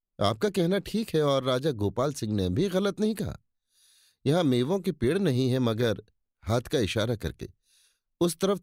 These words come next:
थोड़ी सी जमीन मजबूत चार दीवारी से घिरी हुई है, जिसे आप मेवों का बाग कह सकते हैं। उसको कोई सींचता या दुरुस्त नहीं करता है। बाहर से एक नहर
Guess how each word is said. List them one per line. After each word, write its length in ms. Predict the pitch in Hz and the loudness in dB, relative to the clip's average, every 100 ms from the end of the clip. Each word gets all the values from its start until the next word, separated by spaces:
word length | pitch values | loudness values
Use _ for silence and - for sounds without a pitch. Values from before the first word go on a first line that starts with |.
| 143 | 0
थोड़ी 180 | 156 | 0
सी 160 | 170 180 | 2 0
जमीन 440 | 127 120 160 170 | 2 2 2 2
मजबूत 640 | 147 120 107 127 170 165 - _ _ | 2 2 0 0 2 0 -4 _ _
चार 300 | - 131 143 | -2 2 2
दीवारी 380 | 127 110 110 131 | 2 2 2 0
से 160 | 139 120 | 0 -2
घिरी 260 | 90 92 | 0 0
हुई 240 | 160 165 95 | 2 2 0
है, 140 | 95 - _ _ _ _ 117 | -2 -10 _ _ _ _ -4
जिसे 280 | 165 165 185 | 0 2 2
आप 200 | 165 160 | 2 2
मेवों 340 | 143 120 143 | 2 2 0
का 120 | 147 | 0
बाग 380 | 107 101 113 82 - | 0 0 0 -2 -2
कह 140 | 85 | -2
सकते 320 | 73 65 - | -2 -8 -4
हैं। 260 | 82 80 - _ _ _ _ _ _ _ _ - | -4 -4 -8 _ _ _ _ _ _ _ _ -2
उसको 260 | 143 - 160 | 0 0 0
कोई 180 | 165 | 0
सींचता 440 | 143 120 123 - 170 | 0 0 -2 0 0
या 160 | 170 | 0
दुरुस्त 360 | 143 135 165 - | 0 -2 -2 -2
नहीं 200 | 170 196 | -2 0
करता 300 | - 90 76 | 0 -2 -2
है। 160 | 71 - _ _ _ _ _ 107 | -4 -6 _ _ _ _ _ -2
बाहर 380 | 98 95 143 | 2 2 0
से 140 | 143 156 | 0 -2
एक 120 | 139 | 0
नहर 360 | 117 117 147 | 0 2 0